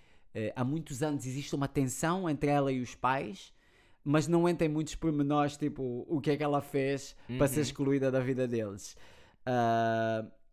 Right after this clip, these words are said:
Speaker 1: e depois, eh, eh,
Speaker 2: Ah,
Speaker 1: eh, o que é que eu tava a
Speaker 2: but-, mas
Speaker 1: faltar
Speaker 2: calma,
Speaker 1: aqui?
Speaker 2: mas calma,
Speaker 1: Tá-me a faltar
Speaker 2: eu
Speaker 1: alguma
Speaker 2: vou-te
Speaker 1: coisa
Speaker 2: dizer,
Speaker 1: que
Speaker 2: eu
Speaker 1: eu quero
Speaker 2: vou-te
Speaker 1: falar nesta cena que eu não me
Speaker 2: que
Speaker 1: lembro.
Speaker 2: basicamente ela depois disse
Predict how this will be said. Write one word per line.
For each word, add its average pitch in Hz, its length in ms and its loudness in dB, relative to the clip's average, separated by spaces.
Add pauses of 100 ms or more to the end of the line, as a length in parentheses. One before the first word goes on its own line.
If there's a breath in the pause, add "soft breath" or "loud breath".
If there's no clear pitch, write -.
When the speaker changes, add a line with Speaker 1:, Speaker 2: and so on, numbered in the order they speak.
Speaker 1:
e 143 440 6
depois, 156 580 2
eh, 131 540 0 (240)
eh, 135 640 2 (600)
Speaker 2:
Ah, 170 340 4
Speaker 1:
eh, - 60 -20 (400)
o - 40 -20
que 170 100 -6
é - 20 -6
que 180 80 -8
eu 135 40 -4
tava 147 120 4
a - 40 6
Speaker 2:
but-, 147 100 -4
mas 180 200 4
Speaker 1:
faltar 277 160 6
Speaker 2:
calma, 311 160 6
Speaker 1:
aqui? 254 40 4
Speaker 2:
mas 254 160 2
calma, 294 380 6
Speaker 1:
Tá-me 190 120 0
a - 20 -6
faltar 170 200 2
Speaker 2:
eu 214 60 6
Speaker 1:
alguma 226 160 4
Speaker 2:
vou-te - 100 -4
Speaker 1:
coisa 170 120 4
Speaker 2:
dizer, 156 100 0
Speaker 1:
que - 40 0
Speaker 2:
eu 180 40 4
Speaker 1:
eu 170 40 0
quero 170 120 4
Speaker 2:
vou-te - 40 -8
Speaker 1:
falar 156 220 4
nesta 151 240 -4
cena 147 260 -6
que - 60 -8
eu 135 40 -8
não 135 100 -8
me - 20 -8
Speaker 2:
que 180 80 2
Speaker 1:
lembro. 196 120 6
Speaker 2:
basicamente 190 880 4
ela 180 280 4
depois 185 440 0
disse 147 680 -2